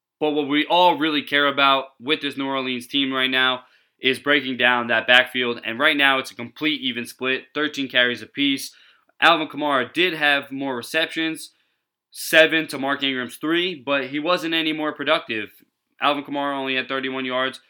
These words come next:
Mark Ingram had twenty-nine, but Mark Ingram was on the, better on the ground with sixty-three yards to Alvin Kamara's forty-five. They are being used pretty much right down the middle. They're both receiving targets. They're both receiving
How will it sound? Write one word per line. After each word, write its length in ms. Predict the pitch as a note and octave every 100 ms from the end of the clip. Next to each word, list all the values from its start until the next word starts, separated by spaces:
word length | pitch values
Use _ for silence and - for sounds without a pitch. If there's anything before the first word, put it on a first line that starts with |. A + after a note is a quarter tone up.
| _
Mark 220 | B2+ C3 C#3
Ingram 260 | C3 C3
had 140 | B2 A#2+
twenty-nine, 680 | C3 B2+ B2 B2+ B2+ B2 _ _
but 140 | C3
Mark 240 | C3+ C#3+ D3+
Ingram 260 | C#3 C#3+
was 140 | C3 C3
on 160 | C3
the, 140 | B2+ A2+ A#2
better 300 | B2 C3+ C3
on 100 | C3
the 80 |
ground 440 | A#2 B2 B2+ B2+ B2+ _ _ -
with 140 | A#2
sixty-three 520 | - C#3 C3 B2 C3+
yards 380 | B2 B2 B2+ B2+
to 180 | - - - _ B2
Alvin 220 | C3 C3
Kamara's 360 | B2 B2 B2
forty-five. 600 | - B2 A#2 A#2+ A2+ A2+ - - _
They 80 | C3
are 240 | C3+ D#3
being 240 | C#3+ D3 C#3+
used 300 | C#3+ C#3 -
pretty 160 | C#3+
much 340 | C3+ C3 B2+ - _ _
right 220 | A#2+ C#3+ C#3+
down 160 | C#3+
the 60 | C3+
middle. 460 | C3+ C3+ C#3 C3+ _
They're 100 | A#2+
both 340 | A#2 D3 D3+ C3
receiving 680 | C3+ C3+ C#3 C3 C3 B2 - _
targets. 420 | D#3+ F3 E3 E3
They're 80 | C#3
both 220 | B2+ C3+
receiving 640 | B2 B2+ C#3 C3 C3 A#2+